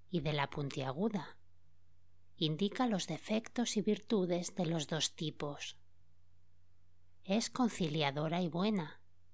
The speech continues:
Piensa y reflexiona, pero con menos orden y perseverancia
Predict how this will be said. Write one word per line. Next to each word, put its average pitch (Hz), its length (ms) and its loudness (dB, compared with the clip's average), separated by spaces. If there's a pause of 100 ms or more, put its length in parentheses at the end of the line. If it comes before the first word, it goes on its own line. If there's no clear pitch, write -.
(680)
Piensa 170 560 4
y 240 80 6
reflexiona, 160 1000 0 (540)
pero 156 240 4
con 160 200 2
menos 190 380 4
orden 170 380 4
y 180 80 4
perseverancia 160 1120 2